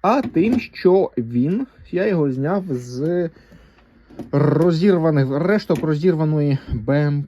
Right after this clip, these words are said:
П. Там в такому стані, е, ті рештки Б М П там валяються, що я, чесно кажучи, навіть не знаю, чи вони московицькі, чи українські. Але, ну, там просто дрантя. Дрантя, металобрухт і це аду, на якому було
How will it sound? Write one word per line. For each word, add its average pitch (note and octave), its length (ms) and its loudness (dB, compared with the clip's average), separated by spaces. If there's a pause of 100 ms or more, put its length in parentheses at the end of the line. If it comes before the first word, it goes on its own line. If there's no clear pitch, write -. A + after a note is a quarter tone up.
(120)
П. G#2+ 260 -2 (200)
Там B2+ 180 -6
в - 80 -14
такому D3+ 380 -6
стані, C3+ 460 -6
е, A2+ 300 -6
ті B2 200 -2
рештки C#3 360 -6
Б C#3+ 120 -6
М F3+ 200 -2
П C#3+ 160 -6
там D3 220 -2
валяються, B2+ 640 -4 (380)
що D3 420 -2
я, D#3+ 160 -2
чесно D#3 240 -8
кажучи, C#3 260 -4
навіть C3 320 -6
не C3+ 160 -2
знаю, B2 420 -2
чи - 180 -8
вони A#2 260 -4
московицькі, F3+ 760 -6
чи - 160 -6
українські. D3 760 -4 (400)
Але, A#3 260 -2
ну, A3+ 100 0
там G3 140 0
просто - 220 -6
дрантя. D#3 460 -4
Дрантя, F#3+ 460 0
металобрухт D3 680 -2 (100)
і F#3 260 -4 (200)
це D#3+ 360 0
аду, E3+ 460 0 (240)
на C3+ 100 -2
якому D3+ 340 0
було C3 320 -2